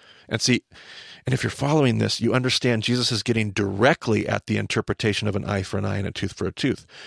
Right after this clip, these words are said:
Because so many would people say, "I have the right to play the game that they're playing. Eye for an eye, tooth for a tooth. That's what the commandment's for." And Jesus says, "No,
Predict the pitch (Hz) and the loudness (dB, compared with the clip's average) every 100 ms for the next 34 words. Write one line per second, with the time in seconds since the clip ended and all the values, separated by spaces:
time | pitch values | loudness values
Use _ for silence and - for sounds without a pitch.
0 | - 110 127 - 143 135 143 131 - 120 | -8 0 2 4 4 4 4 4 4 2
1 | 110 - 110 101 90 - 110 107 104 101 | 2 2 2 0 -2 -6 -2 0 0 0
2 | 98 139 190 - - 117 98 98 107 101 | 4 4 4 0 0 0 0 -2 -4 -6
3 | - - - - - - _ _ - - | -6 -6 -4 -8 -8 -16 _ _ -6 4
4 | 165 165 147 127 117 107 - - - - | 4 4 2 4 2 0 -6 -14 -14 0
5 | - 202 - 160 123 - 117 90 - _ | 4 4 6 6 6 4 0 0 -6 _
6 | _ - - - 180 180 160 - 147 135 | _ -20 -6 2 2 2 0 0 2 2
7 | 123 - 123 107 104 - 104 117 117 110 | 2 -2 0 2 0 -2 -2 -2 0 0
8 | 98 98 101 110 117 123 | -2 -2 0 2 2 0